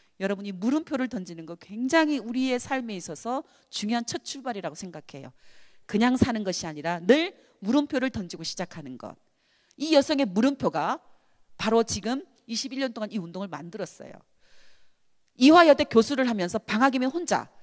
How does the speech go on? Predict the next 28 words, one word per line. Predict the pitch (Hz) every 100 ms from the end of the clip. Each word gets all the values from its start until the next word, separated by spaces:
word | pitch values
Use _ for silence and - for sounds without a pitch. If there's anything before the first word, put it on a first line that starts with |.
| - -
자비를 | - 226 269 269
내서 | 247 240 254
태국으로 | - 330 269 262 285
다 | _ - 226 -
조사를 | 214 240 185
다녀요. | 147 120 - - - -
자기 | - 262 269
기억에 | 285 285 269 285 294 302 -
여성들이 | 247 269 254 247
갔다, | - - 185
신문에 | - 349 339
봤던, | 262 185 196 151 160
그 |
당시에 | 247 269 285
신문에 | - 320 302
봤던 | 247 185 - 311 - - -
어디 | - 381 349
어디에 | 330 254 311
전쟁터 | 226 226 254 254
가고 | 254 202 269
있다라는 | 254 233 214 127 - - - 220 247 330
지역을 | 294 214 202
다 | - -
갔습니다. | - 185 - 185 147 120 - _ _
현지에서 | - 349 349 339 294 330 359 415 _ _ _ _ -
현지인들이, | 415 415 415 294 190 226 165 - - - _ _ _ _ _
태국 | - 440 415 415
사람들이, | 370 349 349 330 330 359 440 -